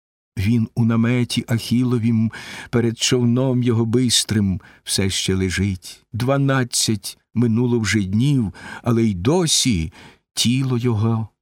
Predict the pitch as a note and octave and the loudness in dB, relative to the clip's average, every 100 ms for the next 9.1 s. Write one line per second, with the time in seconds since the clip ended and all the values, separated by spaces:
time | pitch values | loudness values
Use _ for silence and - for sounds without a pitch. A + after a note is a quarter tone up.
0 | _ G2 G#2 F#2 F#2+ E2+ G2+ B2+ A2 - | _ 0 0 2 0 0 -2 -2 -6 -10
1 | _ _ _ _ _ _ - C3+ C3+ C3+ | _ _ _ _ _ _ 0 2 2 2
2 | B2+ D#3+ C#3+ - C3+ C3+ - C3+ C#3 B2 | 2 0 -2 -2 0 0 -2 -2 -2 -2
3 | G#2+ A2+ A2 A2+ C3+ C3 A#2 G#2+ - - | -2 0 0 0 2 2 0 -2 -8 -10
4 | - - C3 D3 C3+ B2 A2+ F2 - - | -2 0 2 2 0 2 0 -2 -8 -10
5 | - - B2 B2 B2 - _ B2+ A2 C3+ | -4 0 2 2 -2 -8 _ -4 0 2
6 | D#3 C#3+ C3 A#2 G#2 - - C3 B2 C3 | 2 2 2 0 -2 -6 -2 0 2 2
7 | B2 - A#2 A2+ C3 A2 A#2 G2+ G2 A#2+ | 0 0 0 2 2 2 0 0 0 2
8 | A#2+ A#2+ - G#2 A2 A2 C3+ B2+ G2+ E2+ | 2 0 -2 -2 0 0 0 0 -2 -6
9 | - | -10